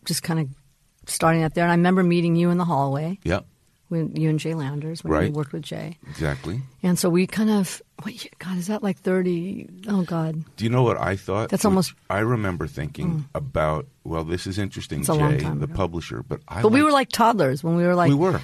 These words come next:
Speaker 1: we were, like, you know, eight, you know, we were, like,
Speaker 2: I,
Speaker 1: little
Speaker 2: I think
Speaker 1: kids.
Speaker 2: so. Seven and eight.
Speaker 1: Yeah, yeah, yeah.
Speaker 2: Uh, and you had, had it charted, Rhythm of the Night? Were you working
Speaker 1: No, I
Speaker 2: on
Speaker 1: had
Speaker 2: it?
Speaker 1: written it.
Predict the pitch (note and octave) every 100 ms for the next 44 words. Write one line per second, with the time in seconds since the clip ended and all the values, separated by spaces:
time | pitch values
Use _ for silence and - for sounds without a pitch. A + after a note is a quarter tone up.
0 | - F#3 G3+ F#3+ F3+ - G#3+ F#3 F3 E3
1 | D#3+ D#3 - _ _ F#3 D#3+ E3+ F3 F#3+
2 | G3+ G3+ G3+ G3 D3 D#3+ A3 F3+ - -
3 | - F#2+ E2 F2+ F#2 D#2+ D#2+ A3 G3 G3
4 | G#3 A3 G#3 - _ F2+ F#2+ F#2 F2+ _
5 | - G#2 G#2 - - - _ A2+ G#2+ C#3
6 | C3 A2 - - _ _ - - E2+ C2
7 | - - - - - - - - D#2 B2+
8 | C#3 A2+ A#2 A#2+ A#2+ A#2 A2 A2+ B2 C3+
9 | D#3 C#3+ D3+ D3+ E3+ F3+ G3 A3+ G#3+ F#3
10 | D3+ E3 F3 A3+ G#3+ E3 D3+